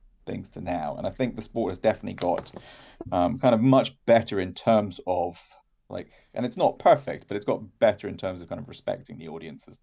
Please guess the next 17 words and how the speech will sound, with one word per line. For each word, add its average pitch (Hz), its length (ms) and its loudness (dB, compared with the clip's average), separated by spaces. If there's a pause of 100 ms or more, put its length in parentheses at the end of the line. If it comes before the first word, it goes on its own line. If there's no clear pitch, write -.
as 87 140 -18
something 87 340 -14
that - 120 -18
should - 120 -20
be 82 240 -20
catered 95 340 -12
to 82 180 -10
and 80 80 -18
not 80 200 -14
just - 240 -20
tolerated. - 560 -14 (540)
Um, - 180 -12 (300)
like 113 80 2
watching 113 280 0
two 110 140 -4
thousand 92 380 -2
four 92 400 -4